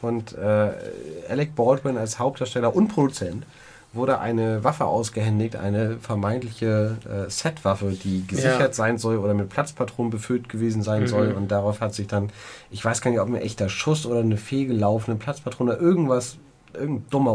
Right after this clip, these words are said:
Speaker 2: Hat
Speaker 1: Unfall.
Speaker 2: eine Kamerafrau getötet.
Speaker 1: Hat er, äh, zwei Leute gleichzeitig, also angeschossen, irgendwie den Regisseur oder, oder, oder
Speaker 2: Und dann ging diese
Speaker 1: Co-Regisseur
Speaker 2: ganzen
Speaker 1: und die
Speaker 2: Sachen
Speaker 1: Kamerafrau.
Speaker 2: rum, in denen gestanden wurde, äh, in denen gestanden hat, vor Monaten haben wir bereits die Bedingungen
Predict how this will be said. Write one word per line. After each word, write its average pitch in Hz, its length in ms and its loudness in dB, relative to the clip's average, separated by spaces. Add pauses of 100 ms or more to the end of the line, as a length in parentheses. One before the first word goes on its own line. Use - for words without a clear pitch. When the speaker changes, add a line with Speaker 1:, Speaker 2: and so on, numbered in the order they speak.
Speaker 2:
Hat 135 160 4
Speaker 1:
Unfall. 98 160 2
Speaker 2:
eine 107 120 2
Kamerafrau 110 600 0
getötet. 101 440 -6
Speaker 1:
Hat 123 120 -2
er, 113 220 0
äh, 117 440 -12
zwei 139 320 4
Leute 165 320 8
gleichzeitig, 131 460 2
also 123 160 2
angeschossen, 110 480 0
irgendwie 117 240 0
den 117 180 0
Regisseur 120 560 2
oder, 110 220 0
oder, 107 160 0
oder 107 160 2
Speaker 2:
Und 123 100 4
dann 139 220 4
ging 143 160 6
diese 143 140 4
Speaker 1:
Co-Regisseur 131 240 4
Speaker 2:
ganzen 123 180 2
Speaker 1:
und 143 80 2
die 120 40 0
Speaker 2:
Sachen 147 200 8
Speaker 1:
Kamerafrau. 151 480 2
Speaker 2:
rum, 143 440 2
in 139 140 -2
denen 135 200 0
gestanden 135 420 4
wurde, 135 220 4 (200)
äh, 143 120 0
in 135 80 0
denen 135 100 0
gestanden 139 300 2
hat, 131 100 -2
vor 135 100 -2
Monaten 135 540 4
haben 127 280 6
wir 120 120 4
bereits 120 560 6
die 120 180 -2
Bedingungen 123 600 2